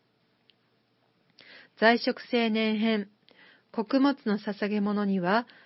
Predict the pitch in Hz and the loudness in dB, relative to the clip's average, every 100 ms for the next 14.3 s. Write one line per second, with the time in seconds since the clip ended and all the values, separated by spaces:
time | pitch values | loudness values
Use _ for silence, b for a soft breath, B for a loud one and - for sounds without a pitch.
0 | b - 226 247 - 240 220 240 - - | b -4 0 0 0 0 2 0 -2 0
1 | 269 277 247 185 175 202 190 190 180 - | 2 2 0 0 0 -2 -2 -4 -6 -6
2 | b b - - 269 269 269 262 254 277 | b b -10 0 2 4 2 2 2 2
3 | 262 226 196 - 220 220 _ - 214 208 | 2 0 -4 -2 -4 -4 _ -2 0 0
4 | 214 214 202 202 214 196 196 226 247 202 | 0 0 0 0 0 0 0 2 2 0
5 | 170 170 - _ _ b b b b 202 | -4 -6 -10 _ _ b b b b 0
6 | 214 214 196 190 240 269 b b - 220 | 0 2 0 4 2 0 b b -10 -2
7 | 285 285 285 - 196 196 208 202 214 220 | 2 4 2 0 -4 -2 -6 -4 -4 -2
8 | 214 214 214 208 208 233 220 - - 220 | 0 0 0 0 2 2 0 -4 -6 -2
9 | 247 247 254 247 247 240 254 240 190 190 | -2 0 0 0 0 0 2 2 0 -2
10 | 180 175 190 196 180 - b b b - | -6 -4 -6 -6 -10 -10 b b b -16
11 | 220 208 277 285 285 202 190 196 202 214 | -8 0 2 2 0 -4 -4 -4 -4 -2
12 | 220 220 220 208 208 214 190 - - 254 | 0 0 0 0 2 0 -2 -8 -4 0
13 | 262 262 262 254 - 269 262 226 220 208 | 0 2 2 2 2 2 2 -2 -4 -6
14 | 226 269 262 | 0 2 0